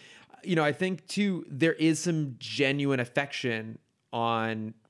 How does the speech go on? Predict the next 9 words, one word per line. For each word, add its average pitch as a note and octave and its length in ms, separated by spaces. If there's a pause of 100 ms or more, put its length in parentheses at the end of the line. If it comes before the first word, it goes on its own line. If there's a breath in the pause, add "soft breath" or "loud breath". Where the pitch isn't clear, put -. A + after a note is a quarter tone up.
(180)
Beck's B2 260
part - 340
towards B2 340
Peter. E3+ 300
Like, A2+ 140
he E3 260
seems G3+ 340
genuinely D#3 360
upset, C#3+ 460